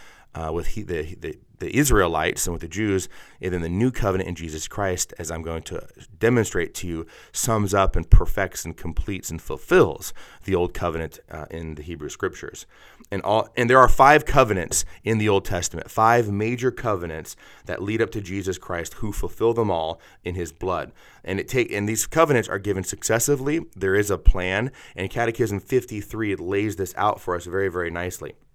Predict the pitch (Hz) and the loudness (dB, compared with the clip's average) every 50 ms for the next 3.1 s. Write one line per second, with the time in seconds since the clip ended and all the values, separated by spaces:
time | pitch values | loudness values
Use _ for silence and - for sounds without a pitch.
0 | _ _ _ _ _ _ _ _ _ _ - - 101 - - 107 104 104 92 - | _ _ _ _ _ _ _ _ _ _ -14 -12 -10 -4 -2 0 0 0 0 -4
1 | - - - - - - - - 104 104 98 104 110 123 139 147 143 - - 120 | -8 -18 -20 -20 -20 -8 -2 0 0 0 2 2 2 2 2 0 -2 -4 -4 -4
2 | 117 113 113 113 - 98 87 73 82 92 104 113 123 113 101 95 92 - - - | -2 -2 -2 -2 -4 -6 -8 -6 -4 -4 -2 -2 0 0 0 -2 -2 -4 -8 -14
3 | 67 | -16